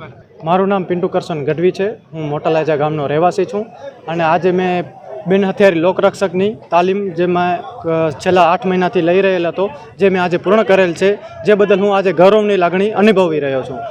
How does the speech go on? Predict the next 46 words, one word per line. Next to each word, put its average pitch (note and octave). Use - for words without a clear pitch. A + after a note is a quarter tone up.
આ G3+
તમામ A3
મારો G3
અહીંયા G#3+
સુધીનો A3
જે F#3
સફર A#3
હતો G#3
મારો F#3+
બાળપણથી G3+
લઈ F#3
અને F#3+
આ F3+
જે F3+
જુવાની G#3
સુધીનો F3+
અને F3+
કોન્સ્ટેબલ G#3+
બન્યા G3+
સુધીનો, F#3
આજે G3+
હું G#3
કોન્સ્ટેબલ G#3
સુધીનો G#3
બનવાનો G3
શ્રેય G3
તમામ G3
મારા F3+
માતા F#3
તથા G3
મારા F3
નાનીમાને F3+
આપું F3
છું. F3+
મેં F#3+
અથાગ A3+
પરિશ્રમ G3+
કરી G3+
અને G3
આ F#3+
સ્ટેજ G#3
ઉપર G3
પહોંચ્યો G3+
છું, F#3+
તે G3
બદલ G3